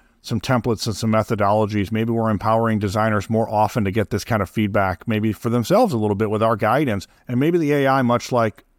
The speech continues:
us, can be helping them a little bit. But I agree. I think we're a long way from, uh, A I simply being able to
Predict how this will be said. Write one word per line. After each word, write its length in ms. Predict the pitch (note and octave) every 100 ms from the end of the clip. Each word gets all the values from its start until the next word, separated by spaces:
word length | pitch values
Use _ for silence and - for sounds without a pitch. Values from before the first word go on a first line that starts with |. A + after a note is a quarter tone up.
| A#2+
us, 180 | A2
can 140 | - G#2+
be 80 | F#2+
helping 380 | B2 C#3 B2
them 140 | G#2+ G2+
a 40 |
little 180 | G2 G2
bit. 200 | G2 F#2+
But 100 | A2
I 100 | B2
agree. 260 | A#2 A#2 A#2
I 60 |
think 220 | G2 C3+
we're 80 | C3
a 80 | A2
long 280 | G#2+ A#2 A2+
way 260 | A2+ A2+
from, 480 | G#2 - A2 G#2 F#2+ - _ _ _ -
uh, 420 | G#2+ G2+ G2 F#2+ E2 -
A 180 | B2 A#2
I 180 | A2 A2
simply 500 | - - C#3 C3 A#2
being 260 | G#2+ A2
able 280 | A2 G#2 G#2
to 500 | F#2+ - G#2+ G2+ F#2+